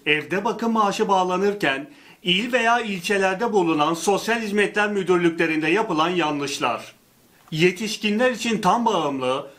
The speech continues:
çözgerde ise çok ileri düzeyde Ö G V, belirgin özel gereksinimi vardır ve özel koşul gereksinimi vardır raporlarından birine sahip engelli bir bireye bakan kişiler, gerekli koşulları sağlamaları kaydıyla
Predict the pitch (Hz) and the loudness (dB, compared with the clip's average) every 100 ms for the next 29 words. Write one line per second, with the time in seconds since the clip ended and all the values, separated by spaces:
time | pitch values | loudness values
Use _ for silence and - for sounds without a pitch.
0 | _ _ - 202 220 226 226 220 240 - | _ _ 2 2 2 0 0 -2 -6 0
1 | 190 - - 220 196 190 196 170 175 165 | 0 2 0 2 2 2 0 0 0 2
2 | 170 165 165 170 160 143 127 120 123 - | 0 0 0 2 0 -2 -4 -6 -8 -16
3 | - 151 180 185 190 175 220 208 180 202 | -18 0 2 2 -2 -2 -2 0 0 0
4 | 185 185 185 - 185 185 202 175 131 123 | 0 0 -2 -2 -2 0 2 2 0 -2
5 | 123 127 - - _ 160 202 190 175 233 | -4 -6 -14 -20 _ 2 4 2 2 -2
6 | 240 202 220 220 185 190 190 196 190 196 | 0 -4 -2 0 2 0 0 -2 0 0
7 | 170 185 214 202 165 165 180 170 165 165 | 2 2 2 0 2 0 2 2 2 2
8 | 165 170 160 208 208 190 170 160 160 156 | 2 0 0 0 0 -2 0 0 -2 -2
9 | 160 156 160 160 190 180 165 160 156 156 | -4 -2 -2 -4 -6 -2 0 0 0 -2
10 | 156 151 156 151 156 - 139 127 139 - | -2 -4 -4 -4 -4 -2 0 0 -2 -12
11 | - - - 165 190 202 220 262 262 240 | -20 -20 -18 0 0 0 -4 -8 -6 -4
12 | 247 233 226 233 233 214 214 214 214 220 | -2 0 0 2 2 2 0 -2 0 -2
13 | 226 214 170 160 147 139 170 | 0 0 0 -2 -2 -2 -2